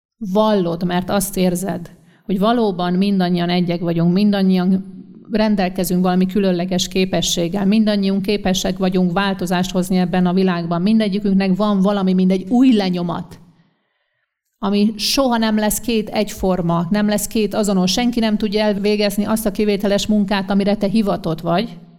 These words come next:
Ezek az emberek azt tervezik, hogy üres, idézőjelben kézzel, üres kézzel távoznak.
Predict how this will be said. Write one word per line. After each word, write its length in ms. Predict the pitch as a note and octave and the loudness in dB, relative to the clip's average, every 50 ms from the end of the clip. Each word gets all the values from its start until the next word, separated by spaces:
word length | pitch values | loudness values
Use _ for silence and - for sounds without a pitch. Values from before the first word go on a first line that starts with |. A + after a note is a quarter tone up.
| _ _ _ _ _ _ _ _ _ _ _ _ _ _ _ _ - | _ _ _ _ _ _ _ _ _ _ _ _ _ _ _ _ -8
Ezek 320 | - A#3 G#3 G#3 G3+ G3+ | -4 -2 -2 -2 -2 -2
az 140 | - G3 F#3 F#3+ | -2 -4 -4 -2
emberek 880 | - G#3 G#3 G#3 G#3 G#3+ A#3 A#3+ B3 B3+ C4 C4+ C4+ - - - _ _ _ _ _ _ _ _ _ | -2 0 2 2 4 2 2 0 -2 -2 -4 -6 -8 -12 -18 -20 _ _ _ _ _ _ _ _ _
azt 360 | - B3 A#3+ A3 - - - | -2 -2 -2 -2 -4 -6 -4
tervezik, 920 | - - F3 F3 F3 E3+ E3+ F3 F3+ - A#3 C#4+ - - - - - - - _ _ _ _ _ _ _ _ _ _ _ _ _ _ _ _ _ _ _ _ _ _ _ _ _ _ _ _ _ _ _ _ _ _ _ _ _ | -2 -2 -2 -2 -2 -2 -2 -2 -2 -2 -4 -4 -6 -10 -18 -20 -20 -20 -20 _ _ _ _ _ _ _ _ _ _ _ _ _ _ _ _ _ _ _ _ _ _ _ _ _ _ _ _ _ _ _ _ _ _ _ _ _
hogy 260 | - A3 F#3+ F#3 - - - - - | -4 -4 -2 -4 -4 -10 -10 -4 0
üres, 640 | C#4 C#4 C#4+ - - F3+ F3 - - - - - - - | 0 2 2 2 0 -2 -2 -4 -6 -8 -10 -8 -4 -2
idézőjelben 680 | A3+ G#3+ G3+ F#3+ F3+ F#3+ F#3 F3+ F3 F#3 F#3 F#3 - | 0 0 2 0 0 0 0 0 0 -2 -4 -6 -6
kézzel, 920 | - - - G#3 F3+ E3+ E3 E3 D#3+ E3 F3+ F3 F#3 G#3+ A#3+ B3 A3 A3+ - | -8 -2 0 0 0 0 -2 -4 -4 -2 0 0 0 2 0 0 -2 -2 -2
üres 440 | - B3 B3+ A3+ E3+ E3 F#3 - - | 0 0 2 2 0 -2 -2 -6 -6
kézzel 540 | - - F#3 F#3+ F#3+ F#3+ - G#3+ G#3 G#3 G#3 | -2 0 0 0 0 0 0 0 0 0 -2
távoznak. 840 | - A3+ G#3+ F3+ E3 E3+ E3 E3 E3+ E3 E3+ F3 E3 - - - | -2 0 0 0 0 0 -2 -2 -2 0 -2 -4 -4 -6 -10 -14